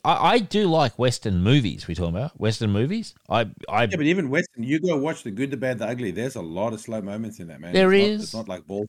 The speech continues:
Speaker 2: and balls action.
Speaker 1: There, there is, there is,
Speaker 2: No, no,
Speaker 1: there
Speaker 2: I'm
Speaker 1: is.
Speaker 2: just, as I said, I'm not being facetious. I'm just trying to,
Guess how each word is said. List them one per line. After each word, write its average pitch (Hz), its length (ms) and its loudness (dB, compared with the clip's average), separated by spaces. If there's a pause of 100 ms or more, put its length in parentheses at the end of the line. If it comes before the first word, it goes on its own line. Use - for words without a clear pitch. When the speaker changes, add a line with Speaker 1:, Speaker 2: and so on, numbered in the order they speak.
(100)
Speaker 2:
and 90 100 -12
balls 95 240 -8
action. 98 180 0
Speaker 1:
There, 180 280 2
there 175 360 4
is, 202 340 -2
there 160 260 0
is, 180 260 -2
Speaker 2:
No, 277 80 2
no, 214 100 6
Speaker 1:
there 175 80 0
Speaker 2:
I'm 180 120 6
Speaker 1:
is. 175 60 0
Speaker 2:
just, 220 120 0
as 190 140 2
I 190 140 -4
said, 165 60 -2
I'm 156 120 0
not 208 200 2
being 196 140 -6
facetious. 170 300 -6
I'm 123 100 -6
just 143 160 -6
trying 151 200 -4
to, 113 200 -4